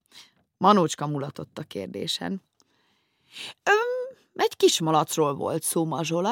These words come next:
egy, ö, egy kismalacról, aki véletlenül kitúrt a földből egy tiszta vízű,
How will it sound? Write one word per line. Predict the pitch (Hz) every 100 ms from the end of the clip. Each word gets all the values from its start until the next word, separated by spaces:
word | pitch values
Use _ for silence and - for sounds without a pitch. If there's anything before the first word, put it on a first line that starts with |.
| 339 415
egy, | 359
ö, | 359 320 - _ _ -
egy | 262 -
kismalacról, | - 233 - 160 143 147 - 254 311 311
aki | 277 233 226
véletlenül | 196 202 151 143 - 185 185 160
kitúrt | - 214 175 151 -
a | 143
földből | - 165 185 165 143
egy | 139 -
tiszta | 190 180 - 160
vízű, | 143 131 135